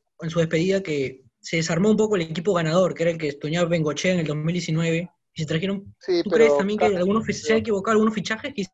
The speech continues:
Speaker 1: este año? Como hincha te pregunto, actualmente, tú como hincha de Alianza.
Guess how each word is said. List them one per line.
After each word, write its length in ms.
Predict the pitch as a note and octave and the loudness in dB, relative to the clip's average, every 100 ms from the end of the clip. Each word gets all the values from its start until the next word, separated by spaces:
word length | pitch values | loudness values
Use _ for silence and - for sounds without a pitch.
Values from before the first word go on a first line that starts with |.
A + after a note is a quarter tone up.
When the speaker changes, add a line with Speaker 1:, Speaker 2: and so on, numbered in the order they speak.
| G#3+ | -6
Speaker 1:
este 140 | G#3+ | -4
año? 160 | A#3+ A4 _ _ _ | -6 -6 _ _ _
Como 180 | - F3+ | -2 2
hincha 260 | A3 G3 F3+ | 4 2 0
te 80 | E3 | -2
pregunto, 440 | E3 E3+ D3 C#3 | -2 0 -2 -4
actualmente, 560 | C3+ - D#3+ E3 D#3 - | -8 -4 -2 0 -2 -4
tú 120 | F3+ | -8
como 140 | F3+ E3 | -4 -2
hincha 140 | E3 | -2
de 80 | D3+ | -2
Alianza. 300 | D3 C3+ | -4 -8